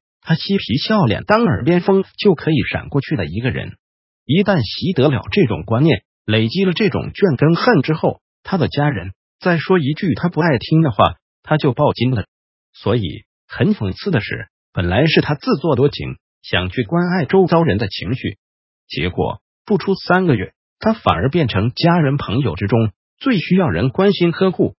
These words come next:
最难伺候、爆点最低、最会突发歇斯底里的那一个。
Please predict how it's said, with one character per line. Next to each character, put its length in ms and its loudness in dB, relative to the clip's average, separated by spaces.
最 220 0
难 200 0
伺 220 -4
候、 240 -10
爆 200 4
点 180 -4
最 220 2
低、 260 0
最 200 2
会 180 2
突 260 -4
发 240 0
歇 280 -2
斯 120 0
底 160 2
里 140 2
的 120 -4
那 120 2
一 140 -4
个。 240 -10